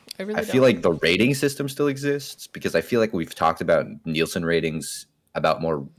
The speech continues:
Speaker 2: recent shows that
Speaker 1: It's
Speaker 2: we've
Speaker 1: probably
Speaker 2: done.
Speaker 1: just more digital in general 'cause you can
Speaker 2: Right,
Speaker 1: track
Speaker 2: like,
Speaker 1: that stuff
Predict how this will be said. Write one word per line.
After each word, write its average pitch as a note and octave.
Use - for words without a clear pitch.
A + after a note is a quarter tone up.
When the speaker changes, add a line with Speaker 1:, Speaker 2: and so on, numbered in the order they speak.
Speaker 2:
recent D#2
shows D2
that -
Speaker 1:
It's F#2+
Speaker 2:
we've G#2+
Speaker 1:
probably -
Speaker 2:
done. G#2+
Speaker 1:
just -
more C#3+
digital B2+
in E3
general F3
'cause D#3+
you D3
can C#3+
Speaker 2:
Right, -
Speaker 1:
track D3+
Speaker 2:
like, -
Speaker 1:
that F#2+
stuff -